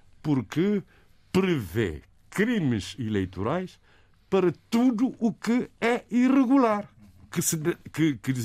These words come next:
devia ser feito e não é feito, ou que não devia ser feito e é feito, não é? Por atos e omissões. E, e a propósito disso, a propósito de corrupção eleitoral, um deputado já tinha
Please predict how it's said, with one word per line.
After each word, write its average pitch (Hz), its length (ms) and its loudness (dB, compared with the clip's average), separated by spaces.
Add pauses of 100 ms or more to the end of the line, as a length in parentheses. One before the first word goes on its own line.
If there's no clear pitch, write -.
(120)
devia 143 320 0
ser 147 180 -2
feito 120 320 -4
e 117 60 -2
não 123 80 0
é 127 100 0
feito, 202 480 -4 (580)
ou 160 140 0
que 165 140 -2
não 220 200 4
devia 170 300 -4
ser 160 180 -4
feito 196 320 -2
e - 40 2
é 190 100 2
feito, 98 420 -4
não 92 80 -4
é? 95 140 -4
Por 151 280 0 (760)
atos 175 640 -8
e 139 260 -4 (180)
omissões. 104 760 -2 (800)
E, 170 400 0
e 185 120 2
a 196 60 4
propósito 110 540 -6
disso, 78 260 -10
a - 40 -10
propósito 131 500 -2
de 98 40 -16
corrupção 135 460 -2
eleitoral, 90 560 -6 (180)
um 214 220 4
deputado 92 1000 -4 (480)
já 120 220 0
tinha 143 480 -2